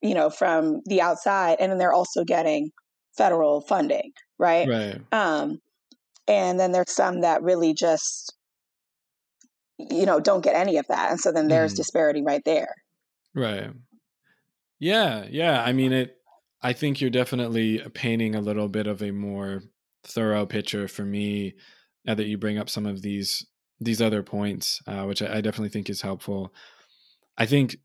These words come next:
Speaker 2: generally it's, another part of the reason I bring it up is because I feel like it's one of those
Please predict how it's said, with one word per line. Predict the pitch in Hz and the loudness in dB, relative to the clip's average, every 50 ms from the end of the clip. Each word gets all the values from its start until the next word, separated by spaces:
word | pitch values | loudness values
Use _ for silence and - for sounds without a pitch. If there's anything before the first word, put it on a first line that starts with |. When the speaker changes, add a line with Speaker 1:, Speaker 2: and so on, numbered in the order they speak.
| - | -4
Speaker 2:
generally | 117 120 127 135 156 151 143 127 117 113 110 107 107 | 2 4 6 6 8 8 6 6 6 6 4 4 2
it's, | - 113 107 - - - - - _ _ _ _ _ _ _ _ _ _ _ _ _ _ _ _ _ _ _ _ _ _ _ _ - | 2 0 0 0 -2 -4 -6 -8 _ _ _ _ _ _ _ _ _ _ _ _ _ _ _ _ _ _ _ _ _ _ _ _ 0
another | 131 135 131 139 147 147 139 117 | 2 4 6 6 8 6 6 6
part | 135 131 127 | 6 4 4
of | 117 | 4
the | 113 110 | 2 2
reason | 110 110 107 110 107 | 2 2 2 0 0
I | 104 104 | -2 -2
bring | 95 101 104 101 101 | -2 -2 -2 -2 -4
it | 95 87 - | -4 -2 2
up | 120 127 127 117 - | 4 4 4 4 0
is | 107 95 90 | -4 -6 -6
because | - 101 - - 101 95 | -8 -8 -6 -4 -4 -4
I | 104 98 | -4 -6
feel | - - 107 104 | -4 -2 -2 -2
like | 104 101 95 107 | -2 -2 -4 -6
it's | 95 - - | -6 -6 -6
one | 104 104 101 104 | -4 -4 -4 -4
of | 98 92 | -4 -6
those | 101 104 98 98 98 98 95 92 - - - | -4 -4 -4 -2 -4 -4 -4 -6 -8 -8 -10